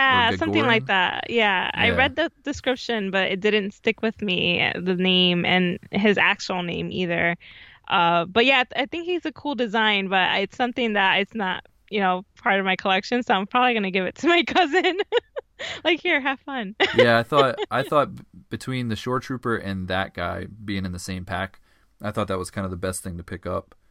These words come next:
Speaker 2: Yeah, yeah.
Speaker 1: I've never been a big fan of, like, the human characters when it comes to three and three quarter,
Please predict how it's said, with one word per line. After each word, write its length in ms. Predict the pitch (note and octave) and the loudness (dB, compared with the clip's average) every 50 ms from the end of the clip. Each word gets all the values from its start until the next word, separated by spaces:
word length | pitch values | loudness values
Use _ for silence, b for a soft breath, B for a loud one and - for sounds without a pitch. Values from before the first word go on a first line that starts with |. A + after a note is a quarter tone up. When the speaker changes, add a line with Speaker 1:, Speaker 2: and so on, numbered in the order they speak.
| _ _ _ _ _ _ _ _ _ _ - | _ _ _ _ _ _ _ _ _ _ -8
Speaker 2:
Yeah, 240 | G3 F#3+ E3+ D#3+ A3 A#3 - _ _ _ _ _ | -6 -6 -6 -6 -8 -14 -20 _ _ _ _ _
yeah. 280 | - G#3 - - - G#3+ - _ _ _ | -16 -14 -14 -14 -14 -18 -20 _ _ _
Speaker 1:
I've 120 | - G#2+ A2+ | -8 -6 -4
never 200 | B2 B2 B2 A#2 | -2 -2 -2 -2
been 140 | A2+ A2+ A2 | 0 -2 -2
a 40 | |
big 180 | G#2 G2+ G2+ F#2 | -2 -2 -4 -6
fan 220 | - - G2+ G2+ | -6 -6 -4 -4
of, 280 | G2 F#2 F2+ F2 - - _ _ _ _ _ _ _ _ _ | -4 -4 -6 -8 -12 -16 _ _ _ _ _ _ _ _ _
like, 160 | - F#2 F2+ | -12 -12 -10
the 80 | - F#2 | -10 -10
human 360 | F2+ F#2 F#2 F#2+ G2+ G2 G2+ | -10 -8 -6 -6 -6 -8 -8
characters 640 | F#2+ - A2+ G#2+ G#2+ - - A2+ A2+ A2+ A2 - - | -6 -4 -4 -4 -4 -4 -6 -4 -4 -4 -6 -8 -10
when 120 | G#2 F#2+ | -10 -10
it 60 | F#2+ - | -8 -8
comes 200 | G#2 F#2+ F#2 - | -8 -8 -8 -8
to 100 | F#2+ F2+ | -10 -10
three 220 | - G2 G2 F#2+ | -8 -6 -6 -6
and 80 | F#2+ F2+ | -6 -6
three 140 | F#2+ F#2+ | -8 -10
quarter, 400 | F#2 - F#2+ F#2+ G2 G#2+ A#2 A2+ | -8 -6 -6 -4 -4 -4 -6 -8